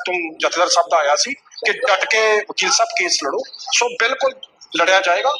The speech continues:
ਜ਼ਰੂਰ ਪ੍ਰੈਸ਼ਰ ਬਣਾਏ ਜਾ ਰਹੇ ਨੇ, ਪਰ ਬਿਲਕੁਲ ਇਸ ਚੀਜ਼ ਦੀ ਘਬਰਾਹਟ ਨਹੀਂ ਕੀਤੀ ਜਾਏਗੀ।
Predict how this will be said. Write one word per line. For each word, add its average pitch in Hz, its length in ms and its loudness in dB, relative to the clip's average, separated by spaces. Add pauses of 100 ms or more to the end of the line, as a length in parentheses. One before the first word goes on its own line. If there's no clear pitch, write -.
(300)
ਜ਼ਰੂਰ 247 340 0
ਪ੍ਰੈਸ਼ਰ - 360 2
ਬਣਾਏ 185 280 0
ਜਾ 208 160 2
ਰਹੇ 214 120 0
ਨੇ, - 140 -2 (260)
ਪਰ 208 100 6
ਬਿਲਕੁਲ - 400 0
ਇਸ 214 120 -2
ਚੀਜ਼ - 180 -2
ਦੀ - 60 -4
ਘਬਰਾਹਟ 202 500 2
ਨਹੀਂ 175 100 -8
ਕੀਤੀ 170 260 -4
ਜਾਏਗੀ। 175 300 0